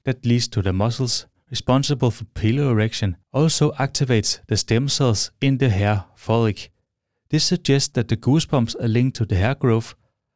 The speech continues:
but little more is known about this topic, though it might just be that there is a lack of evolutionary pressure against the phenomenon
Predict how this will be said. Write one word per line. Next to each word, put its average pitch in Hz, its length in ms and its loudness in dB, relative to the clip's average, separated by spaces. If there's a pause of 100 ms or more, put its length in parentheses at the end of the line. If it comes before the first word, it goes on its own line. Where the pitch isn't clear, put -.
(120)
but 139 140 -6
little 156 220 0
more 131 280 0
is 123 220 -2
known 127 420 2
about 101 420 -4
this 98 140 -4
topic, - 480 -4 (400)
though 85 220 -2 (100)
it 110 140 -4
might 127 260 0
just 143 240 -4
be 117 360 -2
that 101 160 -6
there 113 140 0
is 101 120 -2
a 98 80 0
lack 101 220 -2
of 101 120 -6
evolutionary 101 720 -2
pressure 120 460 -2 (320)
against 113 340 -2
the 110 100 -2
phenomenon 98 640 0